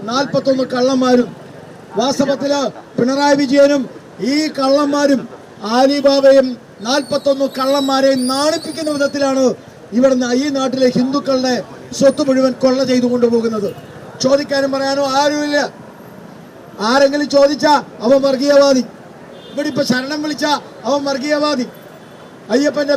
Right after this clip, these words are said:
പേര് പറഞ്ഞ് ശരണം വിളിച്ച പോലീസ് കേസ്, അയ്യപ്പന്റെ പേര് പറഞ്ഞ് ആചാരം സംരക്ഷിക്കണം എന്ന് പറഞ്ഞ പോലീസ് കേസ്.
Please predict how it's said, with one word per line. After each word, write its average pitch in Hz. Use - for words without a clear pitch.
പേര് 294
പറഞ്ഞ് 285
ശരണം 277
വിളിച്ച 302
പോലീസ് 285
കേസ്, 277
അയ്യപ്പന്റെ 285
പേര് 294
പറഞ്ഞ് 285
ആചാരം 285
സംരക്ഷിക്കണം 285
എന്ന് 285
പറഞ്ഞ 277
പോലീസ് 285
കേസ്. 294